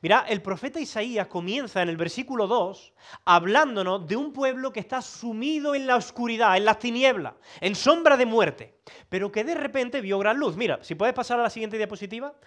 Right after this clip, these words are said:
fijaos lo que dice el texto. "El pueblo que andaba en tinieblas vio gran luz, y los que moraban en tierra de sombra de muerte, luz resplandeció sobre ellos".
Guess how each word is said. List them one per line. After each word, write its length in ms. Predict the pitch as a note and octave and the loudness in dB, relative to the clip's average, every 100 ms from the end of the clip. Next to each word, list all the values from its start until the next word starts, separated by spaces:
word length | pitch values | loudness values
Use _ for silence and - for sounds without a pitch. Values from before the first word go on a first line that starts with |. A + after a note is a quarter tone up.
| _ - | _ -6
fijaos 200 | E3+ C#4+ | 0 0
lo 80 | |
que 80 | A#3+ | 0
dice 200 | A#3+ G#3+ | -2 -2
el 100 | G#3+ | -4
texto. 320 | E3 B2+ G2+ - - - | -4 -6 -12 -20 -20 -6
"El 280 | G3 F#3 F3 | 0 0 0
pueblo 500 | E3+ F#3+ G3+ B3+ C#4 | 2 4 4 0 -2
que 100 | C#4+ | -2
andaba 440 | C4 A#3 A3 A3+ | 0 6 6 6
en 120 | A#3 A3 | 2 -2
tinieblas 680 | C4 C#4+ C4 G#3 A3 G#3 | -4 2 2 2 0 -2
vio 180 | E3 F3+ | -2 0
gran 220 | F#3 G3 | 2 2
luz, 340 | B3 C#4 B2 _ _ - - | 2 -2 -4 _ _ -20 -6
y 100 | D3 | -2
los 120 | D#3+ | 0
que 100 | F3 | 0
moraban 400 | E3+ E3+ F#3 A#3 | 4 6 6 2
en 100 | A3 | -2
tierra 300 | F3+ G3 G#3 | -2 -2 0
de 80 | G3+ | -2
sombra 320 | G#3 G3 G#3 | -4 -2 0
de 80 | A#3+ | 0
muerte, 360 | A#3+ F#3+ G3 | 0 -2 -2
luz 380 | F3+ F3 F#3+ F#3 | -4 -4 -4 -6
resplandeció 640 | F#3+ G#3+ - E3 D3+ D3+ D3+ | -8 -10 -6 -6 -6 -6 -8
sobre 340 | E3 E3 B3 | -6 -6 -4
ellos". 200 | E3+ B2+ | -6 -8